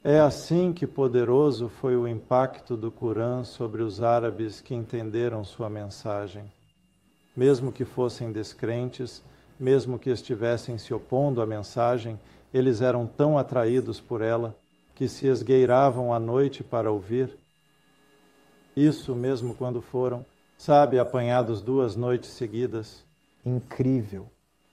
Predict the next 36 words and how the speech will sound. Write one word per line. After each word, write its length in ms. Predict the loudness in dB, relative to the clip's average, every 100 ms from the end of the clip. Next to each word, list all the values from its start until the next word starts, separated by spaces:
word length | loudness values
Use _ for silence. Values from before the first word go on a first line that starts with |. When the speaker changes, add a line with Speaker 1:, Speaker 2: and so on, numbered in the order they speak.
| _
Speaker 2:
Sim, 260 | 0 0 6
antes 340 | 8 8 4 2
de 80 |
irmos 320 | 6 6 4 0
para 220 | 0 0
um 60 |
intervalo, 580 | -2 -2 0 2 2 0 -8 0
quero 160 | 2 4
dizer, 360 | 4 4 2 -2 0
vemos 280 | 4 4 6
muitas 300 | 4 2 0
pessoas, 500 | 0 4 4 4 -4 -12 -6
você 220 | 0 2
é 60 |
um 80 | 4
autor, 420 | 2 2 4 4 2 -10 -2
e 60 |
muitas 240 | 0 2 0
pessoas 300 | 0 0 0
escrevem 460 | 0 4 4 2
em 40 | -2
suas 220 | 0 0
introduções 560 | 0 -2 -2 -2 0 0
ou 80 |
prefácios, 520 | 0 2 4 4 2 -4
você 160 | -4
sabe, 360 | 2 2 2 -2 0
eles 220 | 2 2
estão 240 | 0 0
pedindo 340 | 0 -2 -2 -2
desculpas 580 | -6 0 2 4 2 0
pelos 320 | 0 2 6
erros 320 | 6 4 -2
que 120 | -6
você 240 | -4 -4 0
sabe 340 | 4 4